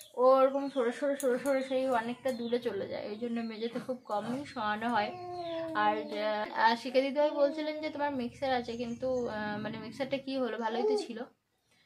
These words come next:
আহ, ভালোই, কিন্তু ভীষণ আওয়াজ হয় তো, সোনা আবার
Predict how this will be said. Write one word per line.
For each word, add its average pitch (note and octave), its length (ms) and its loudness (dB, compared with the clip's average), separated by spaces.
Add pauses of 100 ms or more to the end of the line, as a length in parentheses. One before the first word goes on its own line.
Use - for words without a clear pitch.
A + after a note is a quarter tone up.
(440)
আহ, G#3+ 520 -8
ভালোই, C4 500 10
কিন্তু D4 480 2
ভীষণ C#4 300 0
আওয়াজ C4+ 360 12
হয় F4+ 140 6
তো, C4 300 8
সোনা C4+ 380 6
আবার D4+ 180 8